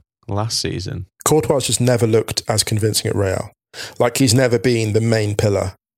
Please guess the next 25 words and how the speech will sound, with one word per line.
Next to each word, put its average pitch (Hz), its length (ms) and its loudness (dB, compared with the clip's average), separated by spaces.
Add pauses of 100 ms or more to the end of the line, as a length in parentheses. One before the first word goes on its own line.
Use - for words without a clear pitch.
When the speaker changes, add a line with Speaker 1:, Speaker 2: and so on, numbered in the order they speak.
(100)
Speaker 2:
in 110 80 0
that 101 160 -2
team. 104 280 0
Speaker 1:
Yeah, 98 180 -2
well, 95 120 -2
I 131 60 0
don't 165 160 -2
think 98 160 -4
he's 92 160 -4
been 92 140 -4
in 87 100 -2
good 87 160 -4
form 90 240 -4
for 78 100 -6
a 80 40 -2
long 92 180 -2
time, - 360 -6
Thibaut - 280 -6
Courtois. - 300 -8
Speaker 2:
I 104 60 2
agree. 101 240 -6 (240)
I 107 80 0
agree. 101 280 -2 (400)
Very 120 180 4
strange. 104 460 0